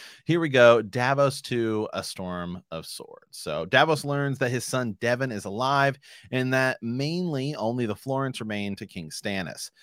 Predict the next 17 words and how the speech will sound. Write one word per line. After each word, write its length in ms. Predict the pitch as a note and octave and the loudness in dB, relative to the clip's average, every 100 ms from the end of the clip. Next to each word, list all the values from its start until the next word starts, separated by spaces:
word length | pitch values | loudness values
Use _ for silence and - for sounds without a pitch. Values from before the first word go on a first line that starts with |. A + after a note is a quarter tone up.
| _ - | _ 2
Many 280 | A2+ C3 | 4 4
of 100 | A#2+ | 2
his 100 | G#2 - | 2 0
other 200 | A2+ A2+ | 2 2
bannermen 420 | G#2 G#2 G#2 G#2 | 2 0 -2 -4
who 100 | G#2+ | -4
were 120 | F#2+ | -6
captured 580 | - - C3 C3+ C#3+ C3 | -8 0 0 2 -4 -4
during 180 | A2+ G2+ | -4 -4
the 80 | F#2 | -2
battle 380 | G2 G2+ G2+ F2+ | 0 2 2 -2
bent 400 | F2+ A2 C#3+ - | -4 -2 -2 -4
the 120 | B2 | -6
knee 340 | B2 B2 B2+ B2+ | -4 -4 -4 -6
to 140 | - | -6
King 380 | G#2 G2+ F2+ E2+ | -8 -8 -6 -8
Joffrey. 600 | E2+ A2+ A2 - G#2+ G#2 | 0 4 4 2 -2 -2